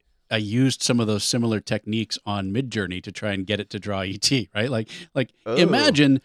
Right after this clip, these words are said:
Speaker 1: a television that is showing E T, the actual, you know, I, if you could get around the guardrails by doing that kind of thing, I wonder.
Speaker 2: I, I'm, I, like, I think I'll publicly share this opinion. I think, like, all these guardrails and stuff like that, I think that it's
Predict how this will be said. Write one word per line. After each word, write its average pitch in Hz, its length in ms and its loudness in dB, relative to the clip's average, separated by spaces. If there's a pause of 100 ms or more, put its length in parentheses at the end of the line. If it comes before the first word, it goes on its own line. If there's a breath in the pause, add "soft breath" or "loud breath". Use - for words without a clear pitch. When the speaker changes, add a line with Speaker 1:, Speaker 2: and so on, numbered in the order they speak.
(280)
Speaker 1:
a 147 80 2
television 147 840 4
that 131 200 2
is 123 140 0
showing 117 1000 2 (360)
E 139 180 4
T, 131 280 4
the 127 220 2
actual, 131 220 -2
you 120 80 0
know, 113 80 4
I, 131 280 4
if 143 140 2
you 156 80 4
could 127 140 0
get 147 120 4
around 131 320 4
the 117 60 2
guardrails 107 640 0
by 95 160 -4
doing 95 240 -8
that 95 160 -12
kind - 160 -20
of 147 80 -16
thing, 123 220 -16
I - 40 -20
wonder. 151 280 -12 (100)
Speaker 2:
I, 175 120 -2 (240)
I'm, 190 180 0
I, 185 200 2
like, 170 200 2
I 170 120 0
think 202 120 -2
I'll 156 120 2
publicly 110 600 -2
share 104 280 0
this 101 140 -6
opinion. 104 280 -6
I 117 160 -2
think, - 240 -6
like, 151 220 0 (160)
all 120 160 2
these 123 160 -4
guardrails 95 420 -2
and 95 120 -8
stuff 92 260 -6
like 87 140 -8
that, 85 200 -6
I 123 140 -4
think 160 220 -6
that 110 180 -2
it's 101 180 -6